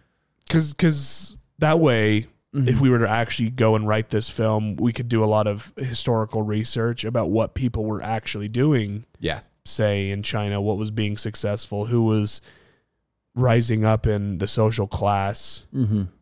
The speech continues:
Speaker 1: in China, and then we could do in India. I feel like that would be an interesting angle.
Speaker 2: Yeah.
Speaker 1: And so I'd rather go historical than making up an, its own land.
Speaker 2: No,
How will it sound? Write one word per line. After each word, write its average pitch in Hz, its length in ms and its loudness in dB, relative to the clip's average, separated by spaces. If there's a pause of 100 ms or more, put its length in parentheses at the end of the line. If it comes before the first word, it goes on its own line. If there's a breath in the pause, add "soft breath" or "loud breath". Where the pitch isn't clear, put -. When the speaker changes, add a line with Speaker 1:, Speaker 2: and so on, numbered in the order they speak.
(120)
Speaker 1:
in 123 160 2
China, 104 680 0 (1000)
and 123 100 0
then 117 160 4
we 117 80 2
could 113 160 -2
do 107 240 4
in 104 80 2
India. 107 320 0
I 120 140 0
feel 135 100 2
like 120 140 2
that 120 140 4
would 113 100 2
be 113 100 4
an 101 80 2
interesting 104 640 -4 (540)
angle. 113 600 2 (140)
Speaker 2:
Yeah. 95 220 0 (120)
Speaker 1:
And 127 160 -2
so 135 120 2
I'd 123 180 2
rather 110 240 2
go 107 160 0
historical 104 600 0
than 107 120 0
making 107 300 0
up 104 160 -4
an, 101 640 -6
its 110 180 -8
own 98 260 -4
land. 95 540 -6
Speaker 2:
No, 101 140 0